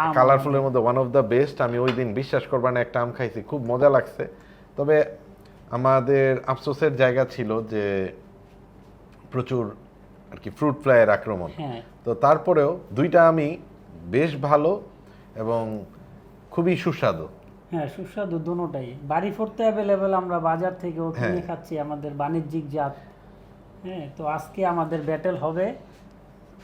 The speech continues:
Speaker 2: আমি কোনোটারই অ্যারোমা পাইলাম না আর কি।
Speaker 1: হুম।
Speaker 2: এটারও নাই, এটারও নাই।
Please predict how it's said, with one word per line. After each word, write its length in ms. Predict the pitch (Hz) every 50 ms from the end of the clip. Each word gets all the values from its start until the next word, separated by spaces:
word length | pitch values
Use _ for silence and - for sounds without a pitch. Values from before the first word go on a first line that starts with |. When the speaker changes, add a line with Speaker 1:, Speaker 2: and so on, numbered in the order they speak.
| - - - - -
Speaker 2:
আমি 240 | 101 104 107 110 104
কোনোটারই 420 | - 135 123 117 110 123 117 117
অ্যারোমা 320 | 117 110 113 120 123 123 120
পাইলাম 320 | - 120 107 101 92 87 85
না 80 | 82
আর 140 | 78 78 73 -
কি। 100 | - -
Speaker 1:
হুম। 840 | - - - - - - - - - - - - - - - 151
Speaker 2:
এটারও 300 | - 92 90 92 101 104
নাই, 220 | 98 98 95 104 135 139 - - - - - - - - - - - - - - - - - - - -
এটারও 300 | 80 80 78 - 78 143 -
নাই। 100 | -